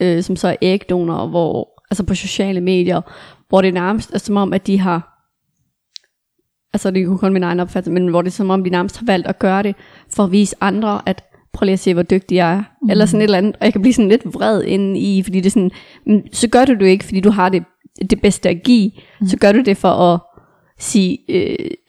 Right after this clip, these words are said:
Speaker 1: se mig," eller sådan noget.
Speaker 2: Mm.
Speaker 1: Selvfølgelig er det jo stadig, det er stadig smukt at give, og virkelig modtageren er jo glad, måske uanset hvad.
Speaker 2: Ja.
Speaker 1: Men jeg synes, at der også der er sådan en eller anden, altså bare rolig taknemmelighed,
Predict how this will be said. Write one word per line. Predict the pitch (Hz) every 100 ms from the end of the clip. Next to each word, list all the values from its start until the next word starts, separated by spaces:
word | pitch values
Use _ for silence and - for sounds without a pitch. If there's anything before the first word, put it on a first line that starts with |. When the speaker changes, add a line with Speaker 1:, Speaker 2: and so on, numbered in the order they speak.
| - -
Speaker 1:
se | - 254 214
mig," | 185 185 196 -
eller | 180 190
sådan | 185
noget. | 190
Speaker 2:
Mm. | 202
Speaker 1:
Selvfølgelig | 196 - 233
er | 196
det |
jo | 190
stadig, | - 202 214 202
det |
er | -
stadig | - 196
smukt | - 233 -
at | -
give, | 240 226 175 _ 185
og |
virkelig | 196 202 185
modtageren | 196 - - 202
er | -
jo | 170
glad, | 170 175 202 - -
måske | - 190 202 -
uanset | 220 202 175
hvad. | 180 202 - - - -
Speaker 2:
Ja. | 202 247 _ _ _ -
Speaker 1:
Men | 254 233
jeg |
synes, | 247 220
at | 170
der | 170
også | -
der | 214
er |
sådan | 202
en | 185
eller | 180
anden, | 175 175 - -
altså | 180 -
bare | 165 170 226 -
rolig | 170 185 208 247 202
taknemmelighed, | 175 - 196 240 220 180 170